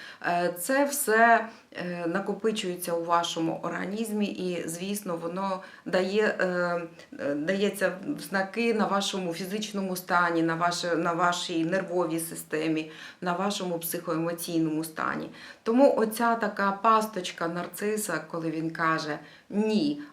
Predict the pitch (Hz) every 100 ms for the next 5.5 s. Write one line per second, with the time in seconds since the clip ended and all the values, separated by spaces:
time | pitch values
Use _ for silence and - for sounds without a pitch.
0 | - 180 - 170 165 151 - - - -
1 | 165 156 - 247 247 202 202 190 165 147
2 | 151 - - - 175 160 151 151 165 -
3 | _ - 262 269 269 - 190 180 180 -
4 | - 240 247 220 - - 170 175 170 175
5 | 170 - - - 240